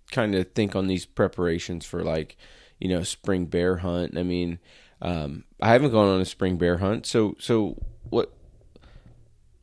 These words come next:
walk us through what's going on there. I mean, what, what's the benefits? Is it, uh, what kind of hunt is that, that we could, we could expect? Is this kinda like, um,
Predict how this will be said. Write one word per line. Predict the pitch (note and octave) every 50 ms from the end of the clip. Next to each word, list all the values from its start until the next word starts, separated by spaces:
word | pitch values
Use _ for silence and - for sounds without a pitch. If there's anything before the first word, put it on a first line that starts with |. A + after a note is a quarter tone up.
| _ _ _ _ -
walk | G#2 A#2 B2 - C3+
us | B2+ - -
through | D3 D3 C#3+
what's | C3+ C3+ -
going | - C#3 C3+ C3+ C3+
on | D3+ F3 E3+
there. | A2 D#2+ E2
I | E2+
mean, | F2+ F2+ F#2 F#2 G2
what, | G2+ - - -
what's | F#2 G#2 G#2+ - - -
the | G#2 G2
benefits? | - F#2+ F#2 G2+ G#2 - - A2+ A2 A2 -
Is | G2+ F#2+ F2+
it, | F#2+ F#2 F#2 F2+
uh, | F#2 F2 F2 F2+ F2 D#2+ - -
what | - -
kind | - A#2+ G#2 G2
of | G2
hunt | A2+ A2 - - -
is | G#2 G2+ F#2+ F#2+
that, | G2 F2 E2 - - -
that | F2 C2
we | D2+ F#2+
could, | - - G#2+ - -
we | G2
could | - - F#2+
expect? | - - - - G#2 - -
Is | -
this | F#2 E2 -
kinda | - G2+ F#2+ F2+ F2
like, | F2 F2 E2+ - F2
um, | D#2+ D#2+ C#2+ C#2+ - -